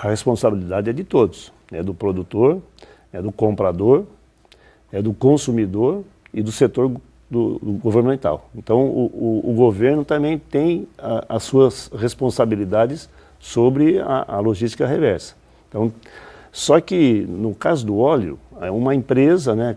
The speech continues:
que é o caso da Luarte, né, ela entrou na cadeia produtiva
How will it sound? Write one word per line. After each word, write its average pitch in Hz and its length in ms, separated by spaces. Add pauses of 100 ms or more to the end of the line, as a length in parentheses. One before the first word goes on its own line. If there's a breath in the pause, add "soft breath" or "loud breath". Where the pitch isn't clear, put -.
(140)
que - 100
é 95 40
o 92 100
caso 90 320
da 98 140
Luarte, 98 640
né, 131 240 (540 soft breath)
ela 135 440
entrou 151 280
na 180 100
cadeia 127 320
produtiva 170 680